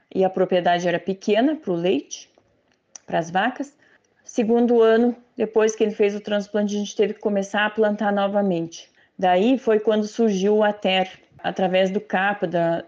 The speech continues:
de uma cooperativa aqui do meu município, eles vieram com a proposta pra alternativa ao tabaco, nos ofereceram alternativas. Primeiramente, eles,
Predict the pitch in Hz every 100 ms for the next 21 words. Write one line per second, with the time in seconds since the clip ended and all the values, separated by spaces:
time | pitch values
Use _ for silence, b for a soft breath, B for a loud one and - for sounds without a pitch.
0 | _ - 175 180 180 185 190 180 175 -
1 | 226 190 190 180 175 170 170 170 165 -
2 | 214 214 202 - b b b b - 196
3 | 190 190 190 196 185 196 208 202 202 202
4 | 196 202 196 202 190 220 - 202 190 185
5 | 190 208 220 220 220 226 208 208 208 185
6 | 175 175 180 175 175 185 180 180 185 185
7 | 185 185 185 190 190 - 180 165 - -
8 | 190 185 196 226 196 190 254 - 262 226
9 | 220 208